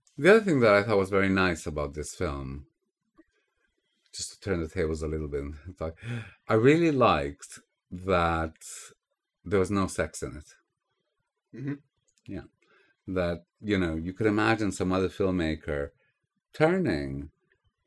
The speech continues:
Speaker 1: the story of this pub owner and the Syrian refugee into a romance.
Speaker 2: Mm.
Speaker 1: Or, you know, um, so I was glad that there wasn't. Though to, to make,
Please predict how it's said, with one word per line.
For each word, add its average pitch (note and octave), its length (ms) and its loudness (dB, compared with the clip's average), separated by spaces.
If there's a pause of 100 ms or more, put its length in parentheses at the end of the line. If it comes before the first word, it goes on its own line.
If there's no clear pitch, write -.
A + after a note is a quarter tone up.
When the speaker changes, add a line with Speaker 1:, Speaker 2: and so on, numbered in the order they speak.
(180)
Speaker 1:
the F2 140 -6
story E2 720 4
of E2 140 -8
this E2 160 -6
pub E2 300 -2
owner D2+ 440 -2
and D2+ 120 -6
the D2+ 60 -6
Syrian E2 440 -2
refugee D#2 720 -6 (420)
into E2+ 240 -6
a D#2+ 60 0
romance. F2 760 -6
Speaker 2:
Mm. A#2 240 -8 (240)
Speaker 1:
Or, F#2+ 600 4 (600)
you G#2+ 120 -2
know, D#2 300 -6 (540)
um, F2 400 0 (280)
so G2 500 2
I G#2+ 120 2
was G#2+ 160 4
glad A2+ 300 4
that G#2+ 140 0
there G#2 100 4
wasn't. B2+ 680 2 (560)
Though G2+ 420 4 (220)
to, G#2 220 -4 (120)
to G#2 120 -6
make, G#2+ 440 0